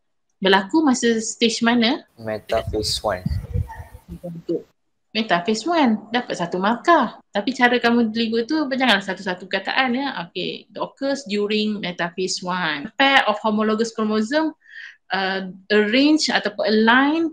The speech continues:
Speaker 1: randomly. Ah, so dia tak kisah susunan dia, dia tak ada, oh, yang ni follow yang ni, ni follow beratur dengan,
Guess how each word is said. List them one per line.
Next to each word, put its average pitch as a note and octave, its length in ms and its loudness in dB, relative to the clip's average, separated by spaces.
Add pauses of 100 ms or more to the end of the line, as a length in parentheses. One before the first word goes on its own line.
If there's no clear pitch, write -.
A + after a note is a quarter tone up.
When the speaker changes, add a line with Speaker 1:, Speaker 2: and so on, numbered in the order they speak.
(220)
Speaker 1:
randomly. G#3 1040 0 (400)
Ah, - 400 -18
so F#3 240 -10
dia G3 240 -4
tak - 240 -4
kisah G3+ 320 -6
susunan G3+ 560 -6
dia, G3+ 160 0
dia G3 80 -2
tak F#3 240 -6
ada, G3 80 0
oh, G3 80 -4
yang G3 240 -4
ni G#3+ 160 -2
follow G3+ 240 -2
yang G3 240 -4
ni, G#3 160 -2
ni G3+ 160 -8
follow F#3+ 240 -12
beratur F3+ 320 -8
dengan, F#3 320 -10